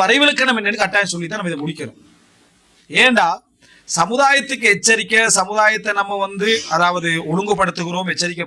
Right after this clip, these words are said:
போறோம் என்ற நேரத்துல வார்த்தைகளை நம்ம கொஞ்சம்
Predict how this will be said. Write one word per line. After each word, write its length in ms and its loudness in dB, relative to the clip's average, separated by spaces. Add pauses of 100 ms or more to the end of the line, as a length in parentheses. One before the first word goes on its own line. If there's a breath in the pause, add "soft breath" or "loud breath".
போறோம் 300 -6 (100)
என்ற 120 -8 (140)
நேரத்துல 460 -2 (560 soft breath)
வார்த்தைகளை 760 2
நம்ம 160 0 (300)
கொஞ்சம் 240 -6